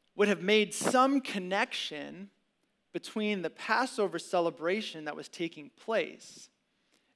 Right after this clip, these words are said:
and Jesus' appearance in the city, right? As, as the Jews were celebrating the deliverance of their people from Egypt, some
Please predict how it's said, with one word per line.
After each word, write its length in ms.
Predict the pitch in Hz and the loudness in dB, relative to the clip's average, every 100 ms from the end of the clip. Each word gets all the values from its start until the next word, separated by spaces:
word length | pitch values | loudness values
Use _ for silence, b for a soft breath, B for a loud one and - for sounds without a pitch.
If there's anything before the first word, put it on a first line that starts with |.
| - | -10
and 200 | 165 160 | -10 -8
Jesus' 540 | - 214 233 208 190 | -6 -2 0 0 -2
appearance 880 | 170 - - 240 165 147 - - - _ _ _ _ 185 | -8 -10 -4 -2 -2 -4 -10 -20 -20 _ _ _ _ -6
in 360 | 202 202 196 | -2 -2 -2
the 100 | 170 | -4
city, 520 | - - 180 151 - _ _ _ _ _ _ _ _ _ _ | -6 -4 -4 -4 -10 _ _ _ _ _ _ _ _ _ _
right? 240 | 190 220 - B B | 8 8 6 B B
As, 240 | 208 226 180 | 6 6 6
as 220 | 226 220 | 4 4
the 100 | 196 | 0
Jews 360 | 151 220 302 277 | 0 4 4 4
were 80 | |
celebrating 920 | 233 - 233 247 254 180 175 170 170 165 | -4 4 6 8 6 4 2 2 -2 -4
the 80 | |
deliverance 800 | 165 170 160 185 254 240 285 294 | -2 -2 2 8 8 8 4 4
of 180 | - 214 | 0 -2
their 160 | 196 185 | 0 -2
people 420 | - 226 220 208 | -2 -4 -2 -2
from 260 | - 180 151 | -2 -10 -6
Egypt, 720 | 220 277 214 139 143 - - _ b b b b | 0 0 0 -4 -8 -10 -18 _ b b b b
some 680 | - - 320 247 185 208 | -2 6 6 6 4 -2